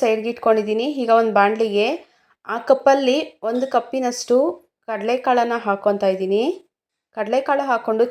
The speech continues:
ಚೆನ್ನಾಗಿ ಹುರ್ಕೋಬೇಕಾಗುತ್ತೆ. ನೋಡಿ, ಆ ರೀತಿ ಕಲರ್ ಚೇಂಜ್ ಆಗೋವರೆಗೂ ಚೆನ್ನಾಗಿ ಹುರ್ಕೊಂಡು ಸೈಡ್ಗೆ ಇಟ್ಕೊಂಡಿದ್ದೀನಿ. ಈಗ ಒಂದು ಪಾತ್ರೆಗೆ ಎರಡು ಚಮಚದಷ್ಟು ಎಣ್ಣೆ, ಕಾಲು ಟೀ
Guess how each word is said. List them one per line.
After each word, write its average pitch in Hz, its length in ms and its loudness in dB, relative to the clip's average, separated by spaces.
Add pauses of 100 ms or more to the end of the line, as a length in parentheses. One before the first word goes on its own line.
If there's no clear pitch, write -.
ಚೆನ್ನಾಗಿ 220 420 0
ಹುರ್ಕೋಬೇಕಾಗುತ್ತೆ. 208 840 0 (2250)
ನೋಡಿ, 240 160 -2 (100)
ಆ - 80 2
ರೀತಿ 240 220 -10
ಕಲರ್ 233 300 4
ಚೇಂಜ್ 233 240 0
ಆಗೋವರೆಗೂ 226 300 2 (100)
ಚೆನ್ನಾಗಿ 220 400 2
ಹುರ್ಕೊಂಡು 226 420 2
ಸೈಡ್ಗೆ 196 340 4
ಇಟ್ಕೊಂಡಿದ್ದೀನಿ. 202 600 0 (800)
ಈಗ 254 100 0 (260)
ಒಂದು 240 220 0
ಪಾತ್ರೆಗೆ 214 520 2 (1400)
ಎರಡು 240 260 0
ಚಮಚದಷ್ಟು 240 560 -2 (160)
ಎಣ್ಣೆ, 214 260 2 (920)
ಕಾಲು 226 200 -2
ಟೀ 262 80 -4